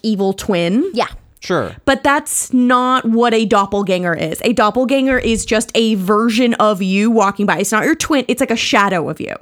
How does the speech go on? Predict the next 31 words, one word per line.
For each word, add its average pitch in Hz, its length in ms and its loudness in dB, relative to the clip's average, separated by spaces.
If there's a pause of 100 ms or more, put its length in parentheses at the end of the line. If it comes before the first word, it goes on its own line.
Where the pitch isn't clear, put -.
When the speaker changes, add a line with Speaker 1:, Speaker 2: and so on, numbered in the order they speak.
(160)
Speaker 2:
Oh, 185 520 -8
shadow. - 260 -6
Speaker 3:
It's 185 160 0
like 208 220 2
when 202 160 2
those 190 160 0
two - 180 -4
cats 180 360 -2
walk 180 220 0
by 185 160 0
in 180 80 0
The 170 60 0
Matrix? 160 600 -4 (840)
Speaker 2:
Sure. 214 420 -2
Speaker 1:
Yes. - 760 0 (240)
Speaker 3:
Okay. 127 360 -2 (140)
Speaker 1:
Yes. 220 400 2 (140)
And 330 440 2
which 302 180 2
is 277 100 2 (100)
also 269 760 2
like 233 220 0
a 226 60 2
deja 240 440 2
vu, 262 260 2
which 220 240 0
we're 240 120 4
also 240 240 2
gonna 190 200 0
get 175 200 -2
to. - 160 -6